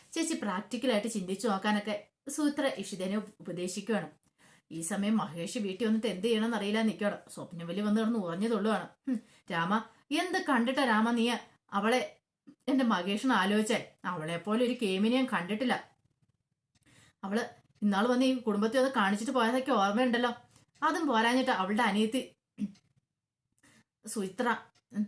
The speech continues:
നമ്മുടെ മോനെ തട്ടിയെടുക്കാൻ നോക്കിയതാ. അതൊക്കെ മാഷ് ഇത്ര പെട്ടെന്ന്, മാഷല്ല, രാമനാഥൻ ഇട്ട് ഇത്ര പെട്ടെന്ന് മറന്നുപോയെന്ന് ചോദിക്കണം. ഇത് കേട്ട രാമനാഥൻ പറഞ്ഞു, "ദേ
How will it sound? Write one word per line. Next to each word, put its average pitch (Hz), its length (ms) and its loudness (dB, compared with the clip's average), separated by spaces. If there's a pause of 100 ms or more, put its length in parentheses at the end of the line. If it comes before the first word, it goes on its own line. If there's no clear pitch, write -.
നമ്മുടെ 185 320 -4
മോനെ 226 340 0
തട്ടിയെടുക്കാൻ 254 480 2
നോക്കിയതാ. 233 420 2
അതൊക്കെ 294 260 0
മാഷ് 240 320 2
ഇത്ര 247 180 -2
പെട്ടെന്ന്, 247 440 0
മാഷല്ല, 196 400 -4
രാമനാഥൻ 214 520 2
ഇട്ട് 254 280 -4
ഇത്ര 240 300 -6
പെട്ടെന്ന് 240 260 0
മറന്നുപോയെന്ന് 226 540 2
ചോദിക്കണം. 208 340 0 (640)
ഇത് 247 60 -6
കേട്ട 196 140 -2
രാമനാഥൻ 190 560 0
പറഞ്ഞു, 190 180 -4 (500)
"ദേ 175 220 -6